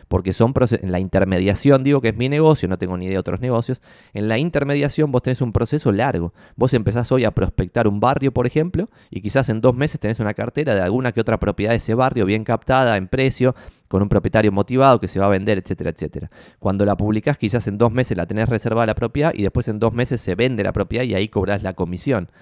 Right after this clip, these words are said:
En consecuencia, vos tenés un proceso de seis meses desde que empezaste a invertir en la prospección en el barrio hasta que cobrás un primer mango. Entonces también acá en este negocio hay que entender esa diferencia para no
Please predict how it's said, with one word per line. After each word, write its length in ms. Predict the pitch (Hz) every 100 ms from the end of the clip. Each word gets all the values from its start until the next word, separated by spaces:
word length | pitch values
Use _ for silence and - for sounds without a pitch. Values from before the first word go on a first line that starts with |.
| - - -
En 100 | 90
consecuencia, 420 | 107 101 113 127
vos 80 | 110
tenés 200 | 113 117
un 100 | 110
proceso 480 | - 120 135 120 90
de 140 | 80
seis 500 | - - - 151 143
meses 680 | 127 135 165 - 95 80 - - - -
desde 220 | 98 95
que 80 | 95
empezaste 420 | 92 101 117 -
a 20 |
invertir 360 | 101 98 101 117
en 80 | 92
la 100 | 85
prospección 420 | 92 - 87 110
en 100 | 104
el 100 | 107
barrio 320 | 123 120 92
hasta 220 | - - 95
que 100 | 90
cobrás 380 | 90 92 135
un 100 | 101
primer 300 | 87 98 110
mango. 480 | 123 135 113 107 170 - _ _ _ _ _ _ _ _ _ _
Entonces 320 | - 110 123 135
también 300 | 104 117 131
acá 140 | 127
en 60 | 127
este 140 | 127
negocio 320 | 123 127 -
hay 60 | 127
que 60 |
entender 340 | 98 95 98 110
esa 140 | 113
diferencia 480 | 113 110 120 120 127
para 260 | - 90 90
no 400 | 98 104 120